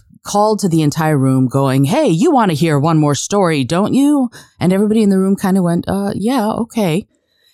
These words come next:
And so he got up, and there was a moment where, uh, what could I have done, right? This person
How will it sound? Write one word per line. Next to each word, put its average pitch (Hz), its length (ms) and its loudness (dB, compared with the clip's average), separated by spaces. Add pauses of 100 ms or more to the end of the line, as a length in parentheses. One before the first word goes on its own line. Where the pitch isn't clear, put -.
And 185 180 -2
so 196 180 0
he 185 160 0
got 208 200 0
up, 202 200 -2
and 165 160 2
there 160 120 2
was 175 140 -2
a 180 40 0
moment 180 380 2
where, 143 300 -2
uh, 98 100 -2
what 165 220 0
could 185 120 -4
I 175 80 0
have 147 120 -2
done, 110 360 -4
right? 135 320 -2
This 147 180 -4
person 180 540 0